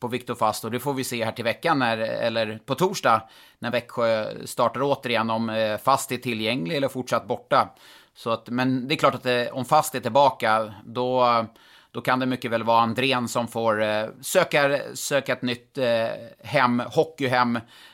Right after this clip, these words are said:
Eh, det känns ganska troligt.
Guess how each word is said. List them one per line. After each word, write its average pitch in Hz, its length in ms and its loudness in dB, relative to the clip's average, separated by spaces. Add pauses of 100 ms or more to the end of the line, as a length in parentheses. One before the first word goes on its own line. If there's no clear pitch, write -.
(140)
Eh, 110 340 -6
det 113 440 -2
känns - 800 -2
ganska 123 380 0
troligt. 107 480 -6